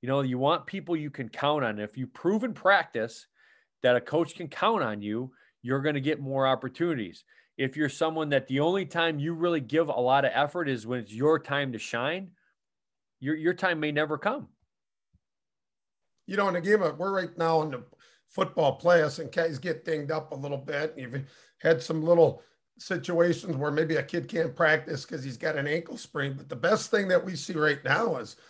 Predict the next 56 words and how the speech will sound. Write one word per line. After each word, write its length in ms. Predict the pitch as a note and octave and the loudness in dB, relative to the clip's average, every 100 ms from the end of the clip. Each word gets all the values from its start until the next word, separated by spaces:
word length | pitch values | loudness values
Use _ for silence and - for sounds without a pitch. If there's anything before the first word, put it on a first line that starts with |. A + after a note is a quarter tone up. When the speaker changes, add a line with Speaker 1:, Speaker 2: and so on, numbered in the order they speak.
| _ _ | _ _
Speaker 2:
you 80 | - | -2
know, 100 | D#3 | 2
those 260 | D#3+ A#3 F#3+ | 8 8 8
individuals, 640 | F3+ E3 E3 F#3 E3+ C3+ | 2 2 0 0 0 0
maybe 200 | D#3+ E3 | -2 -2
if 120 | E3+ | -4
they 100 | - | 4
have 140 | D#3+ D#3+ | 2 2
to 80 | C#3 | -8
sit 280 | - E3+ D3+ | -2 2 6
out 200 | F#3 E3 | 6 4
one 160 | D3 | 0
day 140 | C#3+ C#3+ | 0 -2
of 140 | C3 | -2
practice 520 | F3 E3 D3+ F#3 C#3 | -4 -2 -2 -4 -6
or 80 | E3+ | -4
whatever 380 | E3 D#3 E3 F3 | 2 2 2 0
'cause 200 | - B2 | -6 -10
they're 100 | B2 | -4
nursing 400 | D3 E3 - C3+ | 0 -2 -2 -4
an 160 | B2 - | -4 -2
injury 320 | E3+ C3 E3+ | -4 -2 -2
that 160 | D#3+ C3 | -2 -2
might 140 | D3 | -4
have 80 | C3 | -4
occurred 260 | - F3 E3 | -6 -4 -2
on 140 | D3 | -2
a 40 | A#2+ | -4
Friday 360 | - D#3 C#3 | 0 0 2
night, 240 | C#3 E3 C#3 - - | 0 0 -4 -16 -4
they're 220 | F3+ A#3+ | 8 10
helping 340 | G3+ G3 G3 D#3+ | 10 6 4 -8
the 60 | |
person 420 | C#3 F#3+ F#3+ - E3+ | -4 -2 -2 -2 4
that 260 | D#3+ D#3 - _ _ | 4 4 -4 _ _
is 160 | E3 C3+ | -6 2
gonna 180 | G3+ F#3 | 2 2
be 160 | E3+ | 0
the 120 | F3 | 0
replacement. 800 | D#3 D#3+ C#3 E3+ A3 - D3+ A2+ - _ _ _ _ D#3+ | 2 2 6 6 6 4 -6 -10 -12 _ _ _ _ 4
Speaker 1:
Right. 100 | D#3+ | 6
Speaker 2:
And, 260 | D3+ D3 | 6 2
you 80 | F3+ | 2
know, 120 | D#3+ - | 2 4
that 220 | D#3+ - | 2 2
we 120 | F#3 | -2
talk 300 | F3+ A3+ G#3+ | 6 6 6
about 280 | F#3+ E3 C#3+ | 6 4 6
culture 400 | G#3 A#3+ A#3+ F#3 | 8 8 6 4
all 80 | F3 | 4
the 100 | C#3 | 4
time, 380 | G3+ A#3 B3 | 4 8 6
but, 220 | C#3+ C3+ - _ _ - | 6 -6 -10 _ _ -4
you 80 | E3+ | 4
know, 300 | E3 E3+ - _ _ _ - | 4 4 -8 _ _ _ -10
do, 160 | C#3 | -8